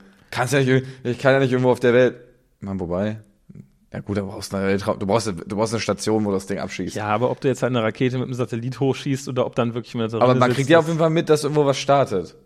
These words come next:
Speaker 2: Ja, ja, das, das
Speaker 1: Weißt du,
Speaker 2: schon.
Speaker 1: wie ich mein?
Speaker 2: Aber
Speaker 1: Ich war, ähm, ich war, nur ganz kurz, kleiner Ausschluss, ich war ja, äh, letztes Jahr, war ich letztes Jahr in Miami oder vorletztes Jahr? Oh Gott, ich glaub, letztes Jahr.
Speaker 2: <laughs> Weiß ich nicht.
Speaker 1: Ja, doch, le-,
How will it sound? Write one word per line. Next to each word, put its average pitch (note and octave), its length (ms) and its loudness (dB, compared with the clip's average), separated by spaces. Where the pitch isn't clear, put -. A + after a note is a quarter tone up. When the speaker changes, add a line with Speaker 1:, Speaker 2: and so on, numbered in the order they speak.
Speaker 2:
Ja, A#2+ 140 2
ja, A#2 180 0
das, A2 400 -4
das A2 140 -2
Speaker 1:
Weißt A2+ 140 -2
du, B2+ 40 -2
Speaker 2:
schon. - 40 0
Speaker 1:
wie G#2+ 60 -2
ich C3 40 -2
mein? D#3 360 0
Speaker 2:
Aber B2 160 -2
Speaker 1:
Ich A#2+ 120 2
war, C3 260 6
ähm, B2+ 360 0
ich A2 180 -8
war, A2+ 480 4
nur A2+ 300 -2
ganz A2 200 0
kurz, - 260 -4
kleiner A2 200 0
Ausschluss, A2 240 2
ich G2+ 100 -6
war A2 100 6
ja, G#2 140 6
äh, D2+ 80 -2
letztes G2+ 560 0
Jahr, A2 500 2
war C3+ 80 -16
ich - 120 -16
letztes D3 300 -6
Jahr D3+ 100 2
in D3 60 0
Miami C#3+ 380 0
oder A#2 120 -2
vorletztes - 560 -4
Jahr? F#2+ 240 -4
Oh F#2 140 -10
Gott, - 340 -20
ich - 80 -20
glaub, G2 180 -4
letztes G#2 440 -4
Jahr. F#2+ 200 2
Speaker 2:
<laughs> - 260 -20
Weiß - 240 -4
ich C3+ 120 -2
nicht. A#2+ 80 0
Speaker 1:
Ja, A#2+ 80 10
doch, B2 200 4
le-, B2 140 4